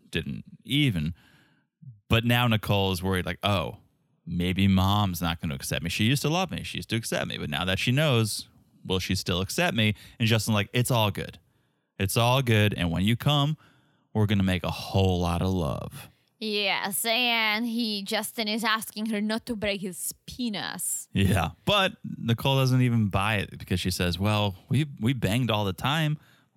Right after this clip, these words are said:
Speaker 1: but things changed once the truth came out." And Nicole's feeling like maybe the fact that I am trans does bother him. If we're gonna get married, he needs to fully accept me.
Speaker 2: Yes.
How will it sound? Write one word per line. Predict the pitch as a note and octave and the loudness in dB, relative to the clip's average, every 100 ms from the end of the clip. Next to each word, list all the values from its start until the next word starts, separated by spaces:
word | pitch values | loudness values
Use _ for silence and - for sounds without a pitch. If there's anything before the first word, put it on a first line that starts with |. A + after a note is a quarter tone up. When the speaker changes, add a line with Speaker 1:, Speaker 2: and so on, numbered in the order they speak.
| _ | _
Speaker 1:
but | G#2 F#2 - | -2 -2 -4
things | F2 G2+ A2+ - _ | -4 -2 -2 -6 _
changed | - F3+ F#3+ D3+ D3 - - - _ - | -2 2 4 4 2 0 -12 -20 _ -2
once | G#2 G2 | 0 0
the | - | -2
truth | - E3 F#3 | -2 0 0
came | - G#2+ G2+ | 0 2 2
out." | F#2 G2+ - - _ _ _ _ _ | 2 0 -2 -10 _ _ _ _ _
And | G#2 G#2 G2+ G2+ G2 F#2+ | 0 2 4 2 0 0
Nicole's | G#2 G2+ G2+ F#2+ | -2 0 0 -2
feeling | - G2 F#2 | -2 0 0
like | F2 E2+ | -2 -2
maybe | F2+ F#2+ F#2 F#2+ F#2 F#2 | 0 0 2 0 0 -2
the | F2+ | -4
fact | - F#2+ F2+ | -2 -2 -2
that | - F2+ | -2 -2
I | |
am | F2 A2+ C#3 | 0 0 0
trans | - G2+ G2 F#2+ | -2 0 0 0
does | - B2+ D3+ | 0 0 0
bother | - F#2+ F2+ E2 | 0 0 0 -2
him. | F#2 E2 F2 C3 _ _ _ _ _ | 0 -2 -2 -4 _ _ _ _ _
If | - - | -6 -2
we're | F#2+ | 0
gonna | G2+ | 2
get | G#2+ A2 | 4 2
married, | D3+ E3 D3 C#3 | 0 0 0 0
he | G#2+ | 2
needs | G#2 F#2+ | 2 0
to | - | -2
fully | - E2+ D#2+ | -2 -2 -2
accept | F2 - C2 - | -2 -4 -6 -6
me. | - A2+ - | -14 -16 -10
Speaker 2:
Yes. | G3 - - - - | -8 -8 -6 -6 -6